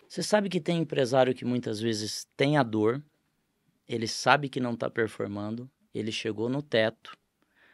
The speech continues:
e aí você faz o convite pra ele entrar em um, um grupo empresarial, pra ele evoluir. E sabe a conclusão que a gente chegou, por que que ele não entra? Porque a partir dali, ele vai ter ferramentas e ele não vai mais poder colocar a culpa em ninguém.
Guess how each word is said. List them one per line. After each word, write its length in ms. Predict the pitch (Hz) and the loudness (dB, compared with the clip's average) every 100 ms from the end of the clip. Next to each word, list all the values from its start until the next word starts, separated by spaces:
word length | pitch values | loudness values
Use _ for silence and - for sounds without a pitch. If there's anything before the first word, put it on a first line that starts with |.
| _ 113 | _ 2
e 80 | |
aí 60 | 127 | 2
você 280 | 120 127 147 | 2 2 0
faz 300 | - 160 156 | 6 6 6
o 60 | |
convite 520 | 151 190 156 156 - - | 2 0 2 0 0 0
pra 140 | 131 | 2
ele 120 | 123 | 2
entrar 280 | 123 127 131 | 2 4 6
em 80 | 127 | 6
um, 300 | 131 123 123 - | 6 4 0 -2
um 160 | 135 127 | 2 2
grupo 480 | 117 143 175 - | 6 6 6 6
empresarial, 880 | 135 131 123 110 131 131 117 113 135 | 6 6 4 6 6 6 8 8 8
pra 240 | 139 120 117 | 4 4 6
ele 320 | 117 117 - _ | 6 2 -2 _
evoluir. 680 | 147 185 175 180 147 131 165 _ _ _ _ _ _ _ _ | 8 8 8 6 6 6 2 _ _ _ _ _ _ _ _
E 40 | 135 | -2
sabe 280 | 175 180 | 2 2
a 20 | 170 | 2
conclusão 460 | 156 143 143 143 | 0 -2 0 0
que 80 | 131 | 0
a 20 | |
gente 160 | 131 127 | -2 -2
chegou, 240 | 123 127 | 0 0
por 160 | 127 123 | 0 0
que 140 | 139 | 0
que 80 | 127 | -2
ele 100 | 120 | 0
não 240 | 127 151 | 0 0
entra? 340 | 143 147 117 113 _ | 0 0 -6 -12 _
Porque 240 | 127 127 127 | -2 2 0
a 80 | |
partir 400 | - 127 123 - | 4 4 4 0
dali, 540 | 160 160 131 139 147 - - | 0 2 4 2 0 -4 -8
ele 220 | 117 117 | -4 -2
vai 160 | 113 117 | 0 -2
ter 180 | - 110 | -2 -4
ferramentas 920 | 123 120 123 117 139 147 117 - - - _ - | -4 0 2 2 2 0 -4 -6 -10 -16 _ 0
e 120 | 127 | 2
ele 120 | 123 | 4
não 200 | 120 131 | 2 2
vai 200 | 127 127 | 2 2
mais 240 | 127 123 | 2 -2
poder 340 | - 117 113 117 | -2 -4 -2 -2
colocar 340 | 117 110 117 | 0 0 0
a 40 | 113 | -2
culpa 280 | 120 117 | -6 -4
em 40 | 127 | 0
ninguém. 480 | 131 127 107 104 | 2 2 2 0